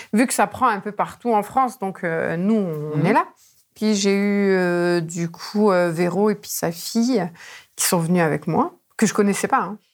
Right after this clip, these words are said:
Speaker 1: Ils étaient tous les deux aides à la personne. Et, euh, on s'est échangé les numéros de téléphone, ils sont venus à la maison, et puis le soir, on a été chercher des palettes.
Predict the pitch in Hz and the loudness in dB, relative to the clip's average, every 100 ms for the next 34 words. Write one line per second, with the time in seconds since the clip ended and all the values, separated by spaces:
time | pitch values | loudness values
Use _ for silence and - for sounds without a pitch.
0 | _ _ 175 175 170 190 - 180 185 202 | _ _ -10 -8 -4 -6 -6 -2 0 2
1 | 196 180 165 165 170 - 208 233 233 _ | 2 2 -2 -2 -6 -4 -2 0 -4 _
2 | _ _ _ _ _ _ _ _ _ _ | _ _ _ _ _ _ _ _ _ _
3 | _ _ _ - 220 214 202 196 190 190 | _ _ _ 0 2 4 2 2 0 0
4 | 185 190 202 208 190 202 190 180 175 180 | -2 -2 -2 0 0 0 2 0 -2 -4
5 | 175 - 269 302 233 185 190 214 190 170 | -4 0 0 -2 -2 0 2 2 0 -2
6 | 165 214 294 240 - 180 185 180 - 294 | -2 0 0 -2 -4 -4 -4 -4 -2 -2
7 | - _ _ - 240 233 226 247 240 214 | -4 _ _ -2 2 2 0 -4 -4 -4
8 | - 202 208 190 185 277 - - | -4 -4 0 0 0 -2 -8 -16